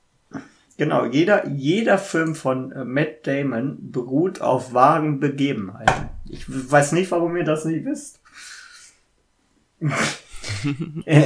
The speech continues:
Speaker 2: ja gut,
Speaker 1: Äh,
Speaker 2: dass wir
Speaker 1: ähm,
Speaker 2: darüber gesprochen haben.
Speaker 1: Jedenfalls, <laughs>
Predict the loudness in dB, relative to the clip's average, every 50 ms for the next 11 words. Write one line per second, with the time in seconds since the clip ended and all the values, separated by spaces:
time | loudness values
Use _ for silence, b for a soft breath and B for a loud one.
0 | 8 4 2 4 4 4 4 4 2 2 0 0 -2 -2 -4 -6 -6 -6 -10 -12
1 | -16 -16 -16 -16 -14 -16 -14 -14 -16 -16 -18 -20 _ _ _ _ _ _ _ _
2 | _ _ _ _ -12 -8 -6 -4 0 2 2 2 2 2 -2 -2 -2 2 4 6
3 | 6 6 6 4 2 0 0 -4 -2 -2